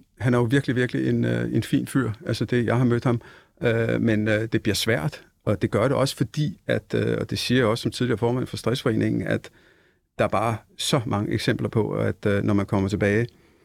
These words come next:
at, øh, det kan være svært, øh, fordi at, øh, spøgelserne følger med, og man er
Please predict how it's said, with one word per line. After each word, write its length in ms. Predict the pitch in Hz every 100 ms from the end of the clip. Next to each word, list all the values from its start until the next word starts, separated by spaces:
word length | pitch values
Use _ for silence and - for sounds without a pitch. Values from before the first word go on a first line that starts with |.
| _ _
at, 220 | 110 104
øh, 280 | 104 98 104 - - -
det 80 |
kan 140 | - -
være 120 | 127
svært, 400 | 113 110 98 -
øh, 500 | 113 107 104 101 -
fordi 320 | - 104 113 -
at, 280 | 104 -
øh, 180 | 107 110
spøgelserne 500 | - 113 113 123 -
følger 280 | - 107 98
med, 180 | 104 113 - - - -
og 120 | 107
man 220 | 107 104
er 240 | - 120